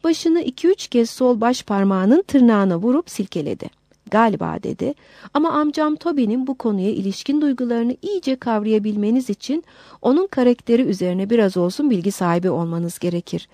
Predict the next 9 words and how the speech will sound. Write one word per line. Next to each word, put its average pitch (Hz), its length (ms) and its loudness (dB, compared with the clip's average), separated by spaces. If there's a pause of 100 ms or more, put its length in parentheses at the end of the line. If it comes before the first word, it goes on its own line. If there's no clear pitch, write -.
(340)
O 208 100 6
yüzden 180 420 0
de 214 100 2
size 180 400 0
önce 190 300 0
onun 277 280 2
kişiliğini 294 580 2
anahtarlarıyla 294 920 2
anlatacağım, 185 720 0